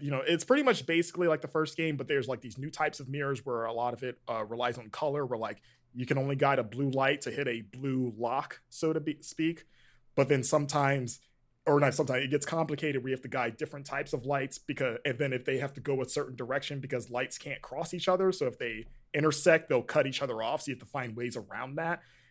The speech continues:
And then it gets com-, more, uh, interesting as they introduce different types of mirrors where there's, like, oh, one mirror that just transports the light across,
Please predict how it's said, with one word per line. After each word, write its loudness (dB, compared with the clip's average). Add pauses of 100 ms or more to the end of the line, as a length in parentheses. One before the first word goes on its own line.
(160)
And 6
then 10
it 4
gets 4
com-, -2
more, 8
uh, 2 (280)
interesting -2
as -4
they -2
introduce -8
different -4
types 0
of -10
mirrors -2
where -2
there's, -4
like, -4
oh, 10
one 4
mirror 8
that 4
just 0
transports -2
the -6
light -2
across, -6